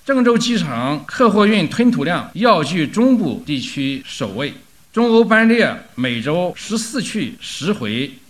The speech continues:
体现运营质量的综合指标名列前茅，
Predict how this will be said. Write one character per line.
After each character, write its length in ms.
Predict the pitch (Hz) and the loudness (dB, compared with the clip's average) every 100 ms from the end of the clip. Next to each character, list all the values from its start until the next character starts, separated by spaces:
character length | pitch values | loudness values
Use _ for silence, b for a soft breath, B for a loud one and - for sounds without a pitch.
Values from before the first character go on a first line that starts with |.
| _ | _
体 180 | - 185 | -8 -4
现 320 | 185 247 202 | 2 4 4
运 180 | 233 240 | 4 4
营 220 | 185 180 | 2 0
质 200 | 202 311 | -2 0
量 220 | 247 143 | 0 0
的 140 | 113 104 | -2 -6
综 320 | - 240 254 | -2 0 2
合 180 | - 143 | 0 -6
指 140 | 113 | -8
标 340 | 87 104 120 - | -10 -6 -8 -6
名 180 | 107 127 | -2 0
列 120 | 151 | 0
前 200 | 117 113 | -2 -6
茅， 220 | 104 95 | -8 -10